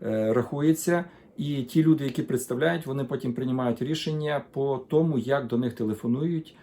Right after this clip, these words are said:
за чи проти. Тому це потрібно зараз зробити за-,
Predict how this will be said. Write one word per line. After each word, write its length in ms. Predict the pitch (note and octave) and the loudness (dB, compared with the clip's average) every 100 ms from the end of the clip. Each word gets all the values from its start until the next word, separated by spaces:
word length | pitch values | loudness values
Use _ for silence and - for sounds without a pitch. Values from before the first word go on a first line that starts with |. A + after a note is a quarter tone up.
| - | -10
за 360 | G2 B2 C3+ C3 | -4 0 0 0
чи 180 | - | -6
проти. 380 | B2 G#2+ F2+ - | -6 -4 -6 -8
Тому 280 | - A#2+ C3 | -4 -2 -2
це 160 | - - | -4 -8
потрібно 380 | - B2 A#2 | -4 -4 -2
зараз 240 | G#2+ A#2 G#2+ | -2 -2 -2
зробити 360 | G#2+ G#2 G#2+ | -4 -6 -6
за-, 280 | F#2 E2 D2 | -6 -6 -6